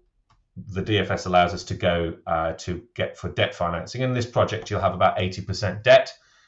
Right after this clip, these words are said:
and around twenty percent, um, equity. And then from project financing, um, and this is typical,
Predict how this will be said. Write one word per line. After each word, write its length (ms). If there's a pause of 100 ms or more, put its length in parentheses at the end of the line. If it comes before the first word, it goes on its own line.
(140)
and 260
around 280
twenty 280
percent, 500 (120)
um, 480
equity. 500 (540)
And 160
then 140
from 340
project 380
financing, 920
um, 480
and 120
this 120
is 100
typical, 760